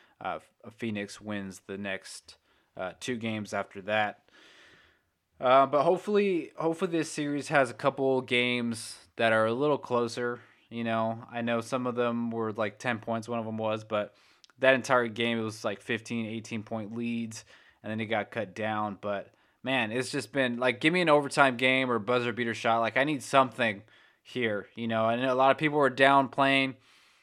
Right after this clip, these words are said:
the, uh, the matchup, didn't like the matchup, but, man, I, I need some close games. I can't have, have blowout games in the finals. Like, some of the, some of the Cleveland and Warrior games were, were blowouts there when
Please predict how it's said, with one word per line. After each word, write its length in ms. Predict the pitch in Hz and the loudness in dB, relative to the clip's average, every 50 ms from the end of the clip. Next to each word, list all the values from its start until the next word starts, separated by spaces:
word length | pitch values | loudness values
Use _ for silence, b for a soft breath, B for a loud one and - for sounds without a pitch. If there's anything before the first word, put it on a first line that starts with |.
| b b - - | b b -20 -18
the, 480 | 120 120 117 123 123 123 123 123 123 | -16 -10 -6 -4 -2 -2 0 2 4
uh, 200 | 120 120 120 117 117 | 4 6 6 4 2
the 100 | 113 117 | 2 0
matchup, 580 | 120 123 127 131 165 160 - 139 135 131 127 | 2 4 4 4 4 2 2 0 0 0 0
didn't 200 | 120 127 127 131 | -2 -4 -2 0
like 180 | 127 127 127 - | 0 0 -2 -2
the 80 | - 120 | -4 -4
matchup, 560 | 120 123 123 123 120 - - 131 131 123 110 | -2 0 0 0 -2 0 0 2 2 2 2
but, 140 | 120 113 110 | -2 -4 -2
man, 300 | 123 143 139 110 98 - b b b b b b b | 0 0 0 0 -2 -4 b b b b b b b
I, 200 | - 151 160 147 - | 0 0 0 2 0
I 100 | 131 151 | 0 0
need 140 | 175 175 | 2 0
some 180 | 160 - - 139 | 0 -2 -4 0
close 240 | 117 139 131 107 - | 2 2 2 2 0
games. 380 | - 113 92 73 - - - - | -4 -10 -10 -12 -16 -20 -12 -10
I 120 | - 127 | -8 -6
can't 220 | - - 151 139 139 | -2 -2 0 2 2
have, 540 | 143 143 143 139 131 120 117 113 113 123 | 4 4 4 2 2 0 -6 -14 -14 -12
have 340 | 120 117 143 139 139 117 113 | -4 0 2 2 2 0 -2
blowout 460 | 110 120 127 127 127 127 127 123 117 | -2 0 4 4 6 6 4 2 0
games 260 | 113 127 127 127 120 110 | -4 -4 -4 -6 -6 -8
in 60 | 110 | -10
the 80 | 107 | -12
finals. 460 | 101 - 123 120 123 120 120 120 117 113 | -6 -2 0 0 0 0 -2 -4 -2 -2
Like, 160 | 117 110 - | -4 -4 -2
some 160 | - 156 156 | -4 -4 -2
of 80 | 151 143 | 2 4
the, 240 | 139 135 127 - B B B B B B B B B B B B B - - | 4 4 4 4 B B B B B B B B B B B B B -20 -18
some 240 | - - 165 160 160 | -2 0 0 2 2
of 80 | 139 | 2
the 80 | 135 131 | 0 0
Cleveland 800 | - - 156 147 147 147 139 139 143 151 147 143 139 139 131 | 0 0 0 2 2 2 2 2 4 4 4 4 2 0 0
and 200 | 135 127 120 120 | -2 -2 -2 -2
Warrior 340 | 117 117 127 127 127 127 123 | 0 4 6 6 6 6 4
games 520 | 120 117 127 127 123 123 120 123 120 113 117 | 2 0 0 0 0 0 -2 -4 -6 -6 -6
were, 140 | 120 120 | -6 -6
were 260 | 113 107 104 127 127 113 | -6 -6 -4 -4 -4 -4
blowouts 580 | 107 117 120 120 120 120 120 120 117 117 - | -2 0 2 4 4 4 4 2 0 -2 -4
there 340 | - 120 117 117 120 117 117 | -4 -2 0 0 2 0 0
when 400 | 113 113 113 110 110 110 104 98 | 0 -2 -2 -2 -2 -4 -6 -8